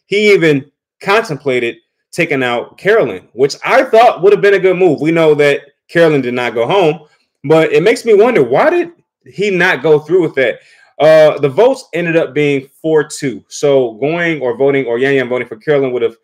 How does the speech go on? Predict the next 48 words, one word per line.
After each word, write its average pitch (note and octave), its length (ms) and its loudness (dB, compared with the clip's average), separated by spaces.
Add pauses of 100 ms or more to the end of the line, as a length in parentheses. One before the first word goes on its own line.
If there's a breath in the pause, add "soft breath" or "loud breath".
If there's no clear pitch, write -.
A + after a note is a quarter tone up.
(200)
forced D3 400 0
a B2 260 -6
three C3+ 240 -6
three C3 220 -10
tie, D#3+ 400 0
and B2+ 300 -6
they B2 80 -2
would A#2 160 -4
have A#2 100 -4
had A#2+ 180 -2
to G#2+ 60 -20
revote. A#2+ 480 -4 (500)
Uh, B2 420 2
I B2 80 -4
think C3+ 200 -6
he C3+ 80 -10
made A#2 140 -4
a A2 40 -4
mistake. G#2+ 380 -6
I G#2+ 80 -6
think A#2 160 -14
he A#2 100 -14
should A2 160 -10
have F#2+ 280 -14
definitely A#2+ 600 -2
led A#2 280 -2
with A2 80 -2
his, - 380 -10
with A2+ 80 -4
his A2 120 -10
mind A2 440 -8
on G2+ 140 -14
this G#2+ 220 -8
one. G2+ 180 -14 (220)
His B2+ 180 -8
heart D#3 460 0
may C3+ 320 0
cost C3 420 -2
him G#2+ 280 -10 (240)
some A#2+ 200 -12
money. A2+ 300 -10 (320)
All E3 160 2
right, D#3+ 100 -2
Carson G#3+ 440 0
makes F3+ 220 -2
a D#3+ 40 -6
good D3+ 220 -2
point. F#3+ 320 0